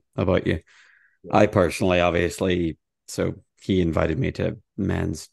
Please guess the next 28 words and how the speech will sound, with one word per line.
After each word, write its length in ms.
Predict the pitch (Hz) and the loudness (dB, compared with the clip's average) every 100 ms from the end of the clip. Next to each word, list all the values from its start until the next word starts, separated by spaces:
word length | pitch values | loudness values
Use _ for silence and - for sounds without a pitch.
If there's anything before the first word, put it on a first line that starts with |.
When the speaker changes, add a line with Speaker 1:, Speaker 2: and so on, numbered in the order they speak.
| _ | _
Speaker 1:
senior 280 | - 92 82 | -4 -4 -2
camps 300 | - 85 - | -4 -6 -2
when 100 | 90 | -2
I 40 | |
was 100 | 80 | -2
about 240 | 80 85 - | -2 -2 -2
fourteen. 680 | - - 90 - 90 85 82 _ _ _ - | -6 -2 -2 -2 -2 -2 -4 _ _ _ -10
I 60 | |
certainly 320 | 98 101 95 85 | -2 -2 0 -2
wasn't 260 | 82 92 | 0 0
ready. 200 | 92 90 | 0 2
I 40 | 92 | 4
probably 240 | 101 92 | 2 2
wasn't 240 | 85 87 | 0 -2
ready 220 | - 85 85 | -4 -4 -4
when 120 | 85 | -4
I 40 | |
was 100 | 80 | -6
twenty-four, 520 | - 95 80 87 85 | -4 -4 -2 0 0
never 180 | 95 92 | 0 -2
mind 220 | 95 87 | -4 -4
fourteen, 600 | - 90 - 92 92 92 - | -4 -6 -4 -4 -4 -4 -2
but, 340 | 87 85 - _ _ _ _ _ _ - | 0 0 -4 _ _ _ _ _ _ -6
um, 720 | 98 90 85 85 82 82 80 - _ _ _ _ | -2 0 2 2 0 -2 -4 -8 _ _ _ _
he 120 | - | 0
was 140 | 90 - | 0 0
great 300 | 101 87 - | 0 0 -2
for 540 | 98 92 87 82 78 | -4 0 0 -2 -6